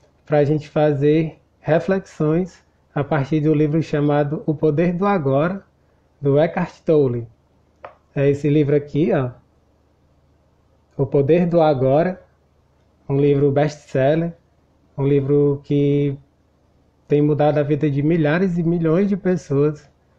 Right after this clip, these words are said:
Não foi diferente comigo. É, esse livro, só comentando rapidinho, ele é muito interessante a, o formato dele, que é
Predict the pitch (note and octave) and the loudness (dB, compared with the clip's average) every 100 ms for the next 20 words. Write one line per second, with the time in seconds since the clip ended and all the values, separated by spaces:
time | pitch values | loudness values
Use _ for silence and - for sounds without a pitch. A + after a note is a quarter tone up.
0 | _ _ _ _ - C#3+ C#3+ D#3+ D3 F3 | _ _ _ _ -8 -4 0 0 0 0
1 | E3 E3+ - E3 D3+ C3 D#3 E3+ - _ | 0 0 -2 0 0 0 -2 -4 -12 _
2 | _ _ _ _ _ _ _ _ _ _ | _ _ _ _ _ _ _ _ _ _
3 | _ _ _ C#3+ C#3 C3+ C#3 C#3 B2+ _ | _ _ _ -2 0 0 0 -2 -6 _
4 | D3+ C#3+ G#3+ E3+ F#3+ F3 C#3+ - D#3+ E3+ | -4 0 0 2 2 0 0 2 2 2
5 | E3 D3+ D3 D3+ C3 D3 D3+ C#3 C#3 F3 | 0 0 0 -2 -2 -2 -2 -2 0 -2
6 | - _ _ - C#3+ D3 D3+ C#3+ D3 E3 | -4 _ _ -2 0 2 4 4 2 0
7 | F#3 G3 G3 F#3+ F#3 F3 E3+ D#3+ E3+ D3+ | 0 2 4 2 2 0 0 0 0 -2
8 | D#3 D#3 C3+ - D#3 C3+ C3+ E3 D#3+ C3+ | -2 -2 -4 -2 -2 0 0 -2 -4 0
9 | D3 E3+ D#3+ _ _ _ - D3 C#3+ C#3+ | 0 0 -4 _ _ _ -6 0 2 2
10 | C#3+ C#3+ C#3+ C#3+ | 2 2 0 0